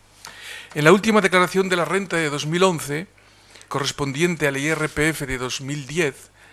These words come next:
el número de declaraciones con asignación a favor de la Iglesia se ha incrementado exactamente en ciento noventa y cuatro mil seiscientas ochenta y cinco.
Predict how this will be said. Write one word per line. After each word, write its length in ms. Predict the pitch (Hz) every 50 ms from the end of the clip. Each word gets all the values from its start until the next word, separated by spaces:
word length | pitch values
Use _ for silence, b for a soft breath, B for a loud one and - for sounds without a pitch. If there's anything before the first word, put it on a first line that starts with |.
| B B B B B B B B
el 200 | - 147 143 151
número 300 | 175 190 190 196 196 190
de 60 | 180
declaraciones 600 | 180 175 175 165 165 151 - 196 196 185 175 156
con 120 | - 156 147
asignación 760 | 143 135 - 147 139 139 127 - - 165 180 180 170 175 - -
a 80 | 143 135
favor 340 | - 135 139 143 175 175 160
de 80 | 151
la 100 | 139 135
Iglesia 540 | 131 135 147 165 156 - - 165 160 175 - B B B B B B B -
se 240 | - - - 156
ha 100 | 156 175
incrementado 880 | 185 185 160 - 165 160 160 156 147 139 - 160 165 175 165 180 180 180 B B B B B _ _ _ _ -
exactamente 880 | 139 131 - 185 175 175 - 156 156 165 175 180 165 - 170 175 - -
en 200 | - 143 135 131
ciento 680 | - - - - 185 190 196 190 - - 180 180 175 175 B B B B B
noventa 440 | 160 147 147 139 143 135 131 - 143
y 80 | -
cuatro 320 | - - 131 - 131 127 127
mil 400 | 139 160 190 196 196 202 196 B B B B B B
seiscientas 1000 | B - - - 131 120 - - - - 160 160 160 160 147 160 156 147 - - -
ochenta 340 | 143 123 - 139 123 120 127
y 60 | 113
cinco. 360 | - - 113 107 - - -